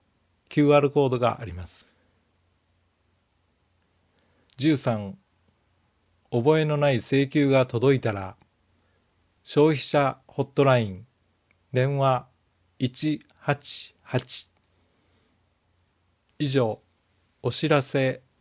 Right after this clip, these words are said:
でした。お詫びと訂正、二件。一、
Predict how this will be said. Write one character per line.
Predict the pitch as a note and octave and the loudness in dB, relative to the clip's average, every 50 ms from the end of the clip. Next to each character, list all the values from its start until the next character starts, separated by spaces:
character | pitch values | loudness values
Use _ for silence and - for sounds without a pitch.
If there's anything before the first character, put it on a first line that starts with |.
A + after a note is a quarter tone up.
| _ - | _ -14
で | A#2 A#2 A2+ | -10 -10 -8
し | A2 - - | -8 -10 -12
た。 | - G#2+ G2+ - _ _ _ _ _ _ _ _ _ _ _ _ _ _ _ _ _ _ _ _ _ _ _ _ _ _ _ _ _ _ _ _ _ _ _ _ _ _ _ _ _ _ _ _ _ _ _ _ _ _ _ _ _ _ _ _ _ | -14 -16 -18 -18 _ _ _ _ _ _ _ _ _ _ _ _ _ _ _ _ _ _ _ _ _ _ _ _ _ _ _ _ _ _ _ _ _ _ _ _ _ _ _ _ _ _ _ _ _ _ _ _ _ _ _ _ _ _ _ _ _
お | - B2+ B2 C3+ | -4 2 4 4
詫 | D3 | 4
び | C#3 C#3+ C3+ | 2 0 0
と | - C#3 | 0 -2
訂 | C3 - C3 B2+ B2 | 0 2 0 0 0
正、 | B2 - A#2+ A2+ A2 G#2+ G#2 G2 - _ _ _ _ _ _ _ _ _ _ _ _ _ _ _ _ - | -2 -4 -4 -4 -4 -4 -6 -10 -14 _ _ _ _ _ _ _ _ _ _ _ _ _ _ _ _ -4
二 | D3 D3+ C3+ | -4 -2 0
件。 | - C3 A2+ G2 - - _ _ _ _ _ _ _ _ _ _ _ _ _ _ _ _ _ _ _ _ _ _ | 0 0 0 0 -6 -14 _ _ _ _ _ _ _ _ _ _ _ _ _ _ _ _ _ _ _ _ _ _
一、 | - A#2+ A2+ - - C#3 C3+ B2+ C3 | -8 -8 -8 -6 -4 -2 -2 -2 -4